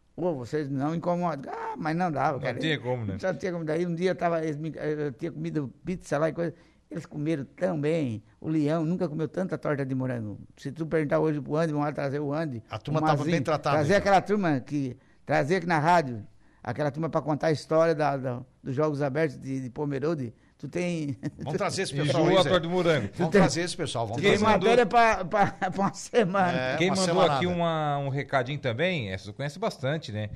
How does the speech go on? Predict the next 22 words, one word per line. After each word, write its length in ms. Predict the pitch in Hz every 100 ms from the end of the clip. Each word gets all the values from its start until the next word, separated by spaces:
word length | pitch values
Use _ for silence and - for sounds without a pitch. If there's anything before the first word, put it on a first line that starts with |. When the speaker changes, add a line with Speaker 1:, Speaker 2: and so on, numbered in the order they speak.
| - -
Speaker 2:
A 220 | 95 101 104
Speaker 1:
Hum. 40 |
Speaker 2:
Mirielle, 800 | 120 156 160 147 170 208 156 90 78
Speaker 1:
Hum. 100 | 143 -
Speaker 2:
a 100 | 104
Mirielle, 360 | 143 139 117 104
tua 140 | 156
Speaker 1:
Hum. 80 | 135
Speaker 2:
filha. 520 | 120 127 139 117 98 - _
"Pai, 280 | 170 185 185
te 200 | 147 151
amo 260 | 175 175 165
Speaker 1:
Hum. 40 |
Speaker 2:
muito, 420 | 151 - 208 165
obrigado 520 | 175 151 151 165 170 147
por 160 | 151
tudo. 600 | - 196 196 180 190 190 -
É 160 | 151
um, 320 | 170 175 175 -
és 340 | 147 175 180 147
um 140 | 170
paizão 760 | 160 156 143 123 156 180 208